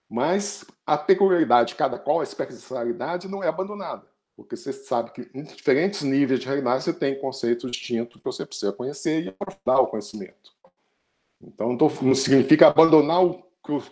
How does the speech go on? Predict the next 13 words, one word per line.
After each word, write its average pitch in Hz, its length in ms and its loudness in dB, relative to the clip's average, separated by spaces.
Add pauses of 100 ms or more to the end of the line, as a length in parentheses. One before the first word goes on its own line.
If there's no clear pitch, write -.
tudo 175 180 -4
que - 80 -20
você 143 280 -4
aprendeu, 123 500 -6 (140)
pelo 120 140 -6
contrário, 123 420 -10 (460)
somar 135 400 -6
o 196 80 -6
que 160 120 -4
você - 160 -6
aprendeu, 156 600 -8
novos 127 400 -8
conhecimentos. 120 720 -14